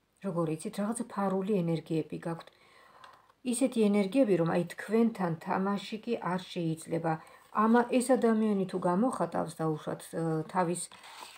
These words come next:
მ, აა, როგორ გითხრათ, აი, თავის, თავის წარმოჩენა უნდა, თ-, უნდა რომ პირველი იყოს და ამას გამოხატავს და ვითომ ძლიერია და ვითომ რაღაცა არის, რაღაცას წარმოადგენს.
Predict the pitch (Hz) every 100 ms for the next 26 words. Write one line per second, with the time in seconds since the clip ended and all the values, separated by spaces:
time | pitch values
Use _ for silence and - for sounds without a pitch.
0 | - 196 175 165 165 165 160 160 175 180
1 | 170 170 - 180 - 175 175 180 - _
2 | _ _ - 208 190 185 196 180 - 175
3 | 175 175 - 175 165 165 160 151 165 165
4 | 202 196 185 196 196 - 170 170 170 165
5 | 160 156 170 165 - - - - 202 180
6 | 240 240 190 196 190 160 - - - 165
7 | 240 208 170 208 175 165 165 165 160 160
8 | - - 226 202 170 190 170 - - -
9 | - - - 175 175 165 180 165 180 170
10 | 160 151 - 165